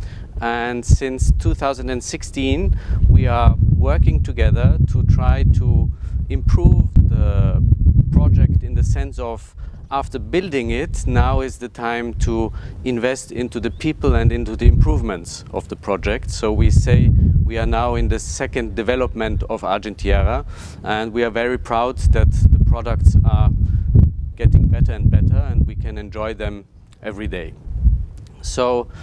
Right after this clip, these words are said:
uh, Bolgheri is a beautiful area next to the seaside, overlooking to the Tuscan archipelago. And with this, uh, geographic situation that is built like an amphitheater, we really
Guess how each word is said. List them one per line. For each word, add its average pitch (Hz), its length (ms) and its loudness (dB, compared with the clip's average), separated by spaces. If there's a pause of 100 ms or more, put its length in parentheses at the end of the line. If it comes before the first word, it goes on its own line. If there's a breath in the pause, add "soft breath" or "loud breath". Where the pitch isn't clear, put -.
(200 loud breath)
uh, 113 240 -2
Bolgheri 170 680 -2 (220)
is 120 320 -2
a 104 400 -2 (400)
beautiful 123 640 -2
area 123 540 0 (180)
next - 380 -6
to 135 80 2
the - 80 2
seaside, 131 720 0
overlooking 117 720 0
to - 160 6
the 107 320 -4 (300 loud breath)
Tuscan - 500 2
archipelago. 107 920 0 (600 loud breath)
And - 480 2
with 131 240 0
this, - 340 -6
uh, 113 280 -4 (100)
geographic 131 560 -4
situation 127 800 -2 (320 loud breath)
that 117 180 0
is 120 220 0
built 127 400 -2
like 120 240 -2
an 113 120 -4
amphitheater, 113 920 -6
we 117 180 -6
really 131 520 -2